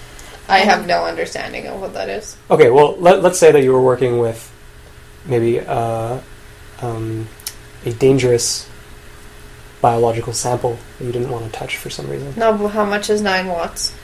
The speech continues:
Speaker 2: It's, okay, a light bulb
Speaker 3: A light bulb
Speaker 2: is,
Speaker 3: is
Speaker 2: like,
Speaker 3: sixty
Speaker 2: sixty.
Speaker 3: watts.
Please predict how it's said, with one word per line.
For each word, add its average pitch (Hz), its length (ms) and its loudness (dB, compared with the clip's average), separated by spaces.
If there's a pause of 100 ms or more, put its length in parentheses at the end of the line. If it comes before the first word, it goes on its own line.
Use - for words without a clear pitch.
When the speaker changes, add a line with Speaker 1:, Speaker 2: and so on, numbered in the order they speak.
(280)
Speaker 2:
It's, - 240 -6
okay, 226 220 0
a - 80 -2
light 202 300 2
bulb 220 260 -4
Speaker 3:
A - 60 0
light 143 160 6
bulb 135 140 4
Speaker 2:
is, - 60 -2
Speaker 3:
is - 60 -4
Speaker 2:
like, - 80 0
Speaker 3:
sixty - 240 -6
Speaker 2:
sixty. - 280 -10
Speaker 3:
watts. - 220 -16